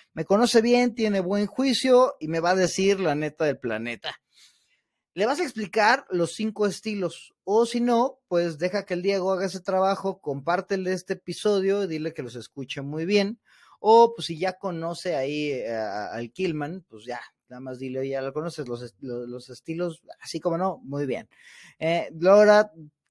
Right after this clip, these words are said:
hazle la siguiente pregunta, ¿no? "¿En qué situaciones tú ves que yo utilizo ese estilo?", ¿no?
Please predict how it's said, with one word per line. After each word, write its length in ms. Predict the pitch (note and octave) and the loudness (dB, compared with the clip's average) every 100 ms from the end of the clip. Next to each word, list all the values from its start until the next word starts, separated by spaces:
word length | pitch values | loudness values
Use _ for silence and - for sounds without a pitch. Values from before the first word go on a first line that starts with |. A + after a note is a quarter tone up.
| - | -4
hazle 480 | D#3+ F3 D#3+ F3+ F3+ | 4 4 4 4 4
la 100 | C#3 | 2
siguiente 400 | C#3+ C#3 D3 D3 | 0 -4 -4 -6
pregunta, 520 | A#2+ G2 A2+ G#2+ F#2 | -4 -6 -8 -8 -10
¿no? 280 | B2 E3 - _ _ | -10 -14 -18 _ _
"¿En 140 | F3+ F3+ | -6 0
qué 120 | F4 | 0
situaciones 880 | E4 A#3 F#3+ G3+ G3+ G3+ F#4 - - - | 2 2 2 2 2 2 0 -2 -6 -4
tú 180 | A3+ A#3+ | 0 8
ves 520 | A3+ A3 D4+ - - | 10 10 8 4 -6
que 220 | - F#3 D#3 | -4 -4 0
yo 180 | F#3+ | 2
utilizo 920 | G3+ A3+ A3+ E3+ E3+ A3+ - C3+ - _ _ _ _ _ _ _ | 2 0 -6 -8 -6 -6 -6 -6 -8 _ _ _ _ _ _ _
ese 540 | F3+ G3+ F#3+ G#3 G3 D#3 | -2 0 0 2 4 4
estilo?", 640 | C#3 - B3+ A3+ C#3 - _ _ _ _ | 0 -2 0 2 -2 -6 _ _ _ _
¿no? 320 | C3 E3+ C#4+ | -16 -16 -16